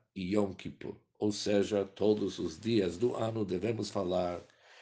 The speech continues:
as seis recordações. Isso é, conforme vamos ver em nossa explicação, que é uma novidade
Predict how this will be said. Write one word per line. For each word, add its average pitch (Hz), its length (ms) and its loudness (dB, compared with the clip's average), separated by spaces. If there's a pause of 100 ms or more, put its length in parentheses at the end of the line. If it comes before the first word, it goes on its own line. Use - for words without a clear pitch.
(180)
as - 160 -4
seis 104 420 6
recordações. - 1300 -2 (1500)
Isso - 400 6
é, 92 300 2 (300)
conforme 110 440 4
vamos 101 360 6
ver 101 140 6
em - 20 2
nossa 95 280 0
explicação, 131 880 2 (720)
que - 140 6
é 117 100 12
uma 101 160 4
novidade 104 880 6